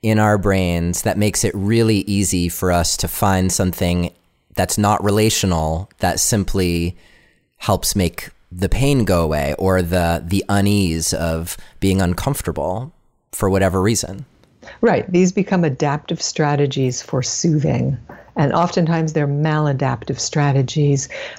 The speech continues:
Speaker 2: Um, in childhood, they serve us living in fantasy. But in adulthood, if we get into a relationship with somebody and we're only in fantasy about who we think that person is and not in reality about who they actually are,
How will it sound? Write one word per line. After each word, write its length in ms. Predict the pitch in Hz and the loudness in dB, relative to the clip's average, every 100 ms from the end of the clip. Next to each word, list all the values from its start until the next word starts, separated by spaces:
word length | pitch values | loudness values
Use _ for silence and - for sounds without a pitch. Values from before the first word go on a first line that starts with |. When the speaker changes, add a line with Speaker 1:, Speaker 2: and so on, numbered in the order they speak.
| - | 0
Speaker 2:
Um, 320 | 139 135 139 | 2 4 4
in 140 | 151 | 4
childhood, 680 | 151 165 156 165 165 165 147 | 2 2 2 2 2 0 2
they 140 | 147 139 | 2 0
serve 380 | - 151 156 | 2 2 4
us 240 | 147 127 - | 2 0 0
living 260 | 143 143 139 | 0 0 -2
in 100 | 131 | -2
fantasy. 840 | 139 143 151 - 143 131 135 127 - - - | -2 2 2 2 4 6 4 2 -6 -16 0
But 180 | 143 147 | 2 4
in 140 | 139 | 4
adulthood, 760 | 131 170 233 233 160 139 135 135 | 4 4 2 0 -2 0 0 0
if 180 | 143 151 | -2 0
we 100 | 151 | 2
get 140 | 156 | 2
into 160 | 151 139 | 2 0
a 20 | |
relationship 720 | 131 135 185 - 147 156 - | 2 2 0 -2 -4 -4 -4
with 80 | 151 | -2
somebody 680 | - 139 135 131 131 127 123 - - | 0 2 4 4 4 4 0 -10 -8
and 140 | - 143 | 2 2
we're 120 | 139 | 4
only 260 | 170 190 190 | 4 6 6
in 80 | 165 | 4
fantasy 560 | - 151 165 - 151 | 2 2 2 2 2
about 240 | 139 156 - | 2 2 -2
who 220 | - 180 | 2 4
we 240 | 156 160 | 6 4
think 340 | - - 170 - | 2 0 0 0
that 220 | 143 - | -4 -2
person 440 | - 147 - 143 - | 0 0 2 0 4
is 460 | 175 170 139 135 - | 4 6 4 2 2
and 180 | 143 | 2
not 220 | 143 160 170 | 2 4 4
in 120 | 147 | 2
reality 600 | 135 131 143 208 151 135 | 2 2 2 2 4 2
about 280 | 127 131 - | 2 0 -2
who 220 | - 165 | 2 4
they 240 | 147 156 - | 4 2 -2
actually 500 | 170 190 - 143 131 | -2 -2 -2 0 0
are, 400 | 143 131 131 | 2 2 2